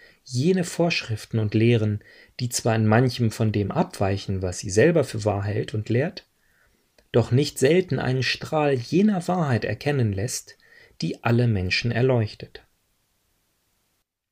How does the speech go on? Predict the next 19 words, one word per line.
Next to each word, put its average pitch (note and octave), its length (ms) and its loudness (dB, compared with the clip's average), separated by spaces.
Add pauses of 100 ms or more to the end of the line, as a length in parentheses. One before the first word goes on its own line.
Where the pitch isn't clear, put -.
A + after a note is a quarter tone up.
(1500)
Auf D#3+ 100 0
der - 160 4
anderen A#2+ 380 4
Seite F#2 420 0
werden A2 240 4
Naturreligionen A2 1040 2
oft A2 400 -6
romantisiert. G#2+ 880 -2 (1300)
Die A#2+ 80 0
vielen E3 380 2
Probleme A#2+ 580 4
unserer G2+ 380 2
Industriegesellschaft A2 1160 0 (320)
werden G#2+ 280 0
leicht A2 400 2
als - 400 -8
ursündig G#2+ 720 2
und G#2+ 240 -4
gefallen, A2 580 0